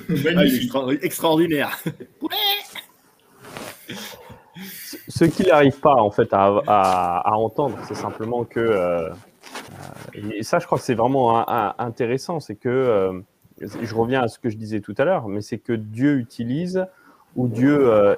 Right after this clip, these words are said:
Speaker 3: est avec des, euh, des impies, des personnes qui, euh, qui ont pas, qui ont pas fait tout, euh, comme il faut. Euh, et, euh, et ça, ça, ça, ça le bouscule, en fait, aussi. Parce que pour lui,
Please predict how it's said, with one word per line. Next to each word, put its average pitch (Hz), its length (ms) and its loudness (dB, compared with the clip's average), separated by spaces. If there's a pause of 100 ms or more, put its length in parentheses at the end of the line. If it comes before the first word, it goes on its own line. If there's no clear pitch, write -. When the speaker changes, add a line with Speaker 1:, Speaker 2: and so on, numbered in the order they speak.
Speaker 3:
est 127 200 0
avec 131 520 0 (260)
des, 117 480 -2
euh, 92 560 -2 (640)
des 104 260 -8
impies, 113 540 -6 (260)
des 107 140 -8
personnes 180 460 -4
qui, 180 360 -6
euh, 107 540 2
qui 127 260 -6
ont 113 160 -4
pas, 139 480 2
qui - 240 -16
ont 113 140 -10
pas 131 300 0
fait 170 380 -4
tout, 202 300 -2
euh, 127 60 2
comme 127 240 -6
il 131 100 -6
faut. 233 260 -4 (640)
Euh, 92 760 -2 (160)
et, 113 240 0
euh, 104 240 2
et 110 80 -6
ça, 226 220 -2
ça, 104 280 0
ça, - 200 -6 (260)
ça 92 80 -10
le 90 60 -8
bouscule, 143 520 -2
en 110 100 -2
fait, 113 260 -6
aussi. 104 320 -14 (460)
Parce 113 180 -2
que - 80 -4
pour 175 440 -2
lui, 226 300 0